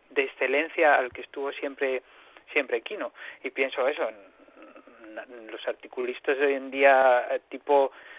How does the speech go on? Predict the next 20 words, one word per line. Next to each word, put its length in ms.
eh, 380
Millás, 600
el 680
Javier 320
Cuerpo, 380
que 60
lo 100
tenemos 320
aquí 160
en 100
casa, 360
es 80
uno 160
de 80
los 180
mejores, 440
o, 400
mm, 640
Manuel 300
Vicent... 440